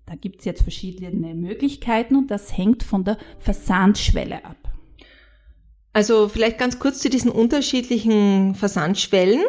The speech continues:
Speaker 2: Äh, was muss man jetzt da genau beachten?
Speaker 1: Diese Versandschwelle oder Lieferschwelle, das ist eine Betragsgrenze.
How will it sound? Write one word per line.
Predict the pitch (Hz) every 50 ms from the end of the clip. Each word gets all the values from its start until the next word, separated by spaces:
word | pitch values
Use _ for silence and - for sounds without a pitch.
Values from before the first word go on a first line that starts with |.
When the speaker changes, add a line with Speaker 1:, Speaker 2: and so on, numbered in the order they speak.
| - - - - - - - _ _ _ -
Speaker 2:
Äh, | 208
was | 208 214 220 226 226 - - 175 - - 208 202
muss | 262 269 240
man | 233 247 233
jetzt | 226 220 - - 226
da | 220 220 214
genau | 220 - 220 196 139 139
beachten? | - - 147 - - - - - - - - 147 147 - - - _ _ _ - - _ - - _ _ _ _ _ _ _ _ _ _ _ _ _ _ _ _ _ _ -
Speaker 1:
Diese | 254 247 - - 226
Versandschwelle | - 220 208 - - 185 160 170 180 214 - - - 226 226 240 262 277 262
oder | 214 180 202
Lieferschwelle, | 185 175 175 190 196 185 - 208 208 202 - - - 208 185 180 185 196 214 240 269 - -
das | 240 226 226 -
ist | 240 208 - -
eine | 226 214 214 208
Betragsgrenze. | 214 214 214 - 180 170 160 165 - - - - 190 165 156 156 147 - - - -